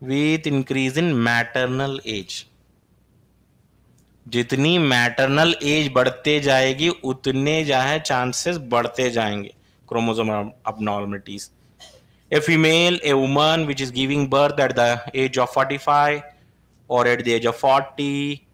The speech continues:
एक फीमेल है, उसको चिल्ड्रन हो रहे हैं फ़ोर्टी की एज में, थर्टी एट की एज में, तो एक ओल्ड एज में बच्चे हो रहे हैं उसको, तो वहाँ पर जो है चांसेस ज़्यादा हो जाते हैं।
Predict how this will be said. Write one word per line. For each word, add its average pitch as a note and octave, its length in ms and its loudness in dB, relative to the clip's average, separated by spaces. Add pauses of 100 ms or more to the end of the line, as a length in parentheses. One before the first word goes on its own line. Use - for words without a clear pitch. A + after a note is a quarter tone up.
(120)
एक C3+ 120 -6
फीमेल C3+ 420 0
है, C#3 340 0 (340)
उसको C3 220 -6
चिल्ड्रन C3+ 360 -2
हो C#3 100 -2
रहे C3+ 120 0
हैं C3+ 80 -2
फ़ोर्टी C3 340 -2
की C3+ 120 -4
एज C3 140 -2
में, C3+ 340 -2 (360)
थर्टी C3 300 -4
एट C3 160 -2
की C3+ 160 -4
एज B2+ 140 -2
में, C3 360 -2 (540)
तो B2 200 -2
एक B2 240 -8 (440)
ओल्ड C3 280 0
एज C3 160 0
में B2 180 0
बच्चे A#2 240 -4
हो A2+ 140 0
रहे A2 100 -2
हैं A2 40 -2
उसको, G#2+ 300 -10 (400)
तो A#2+ 100 -2
वहाँ A#2 320 0 (100)
पर C3 140 0
जो B2 100 -4
है C3 180 -6
चांसेस A#2 420 -4
ज़्यादा G#2+ 340 0
हो A2+ 160 -2
जाते G#2 300 -6
हैं। A2 220 -12